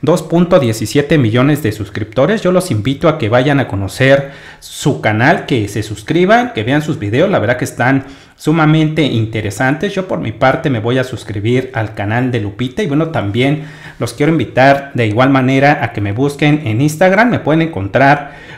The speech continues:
como Cuánto Gana Mi Youtuber Favorito. Y bueno, también me pueden encontrar en Facebook con el mismo nombre. Se los voy a,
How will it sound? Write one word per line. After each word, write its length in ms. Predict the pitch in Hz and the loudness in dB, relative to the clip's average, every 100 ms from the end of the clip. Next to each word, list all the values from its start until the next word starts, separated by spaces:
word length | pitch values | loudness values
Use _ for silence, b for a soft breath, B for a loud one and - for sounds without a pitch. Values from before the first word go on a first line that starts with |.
| - | -6
como 260 | 113 104 | -4 0
Cuánto 320 | 139 147 151 | 0 2 0
Gana 300 | 123 135 139 | 0 2 2
Mi 160 | 123 101 | 0 0
Youtuber 400 | 120 127 135 139 | -2 -2 0 0
Favorito. 500 | 113 101 101 156 254 | -2 -2 -4 -2 -2
Y 60 | 180 | 0
bueno, 240 | 165 180 | 0 0
también 280 | 117 110 143 | -2 0 2
me 100 | 139 | 0
pueden 340 | - 135 135 | 0 0 2
encontrar 580 | 127 - 95 117 131 - | 0 -4 -4 2 2 2
en 140 | 113 101 | -2 -4
Facebook 440 | 131 139 160 185 | -2 0 0 -4
con 160 | 131 101 | -2 -2
el 100 | 104 | 0
mismo 320 | 135 - 117 | 0 0 0
nombre. 320 | 113 139 196 | 0 0 0
Se 120 | 208 | -2
los 140 | 113 101 | -4 -2
voy 220 | 127 156 | 2 4
a, 300 | 151 147 B | 4 2 B